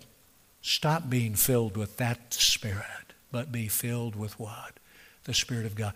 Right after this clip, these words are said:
Have you ever seen anybody that's drunk? Isn't it true that that alcohol controls them? Yes or no? Sure it does.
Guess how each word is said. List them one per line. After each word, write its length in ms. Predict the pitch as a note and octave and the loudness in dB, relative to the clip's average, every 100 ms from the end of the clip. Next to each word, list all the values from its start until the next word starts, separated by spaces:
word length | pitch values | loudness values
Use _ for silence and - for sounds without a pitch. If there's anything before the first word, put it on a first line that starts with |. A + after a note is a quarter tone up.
| - | -6
Have 100 | - | 4
you 40 | |
ever 100 | G3 | 4
seen 220 | A3 - E3 | 6 4 4
anybody 360 | D#3+ C#3 B2+ | 4 4 4
that's 160 | G#2+ - | 0 -2
drunk? 360 | - A#2 B2 - - - - _ - _ _ - - | -2 -2 -2 -8 -20 -20 -20 _ -20 _ _ -20 2
Isn't 180 | F3 E3+ | 4 6
it 140 | C3 | 4
true 320 | - C3+ D3 | 4 6 6
that 240 | B2 A2 - | 6 2 4
that 180 | A2 G#2+ | 6 8
alcohol 540 | A2 - B2 A2+ A2 | 6 6 4 6 4
controls 500 | - G#2 A2 A2 G#2+ | 2 -2 0 -2 -2
them? 240 | A#2+ B2 A#2+ - - | -2 -4 -6 -16 -4
Yes 200 | A#2+ A#2 | -2 0
or 80 | A#2 | -2
no? 180 | G#2+ F2+ - - - _ - - - - - - - - - - - - - | -2 -6 -12 -20 -20 _ -20 -20 -20 -20 -20 -20 -20 -20 -20 -20 -20 -20 -10
Sure 180 | - E3 | -4 -2
it 120 | D3+ | -2
does. 200 | G#2+ G#2 | -2 -4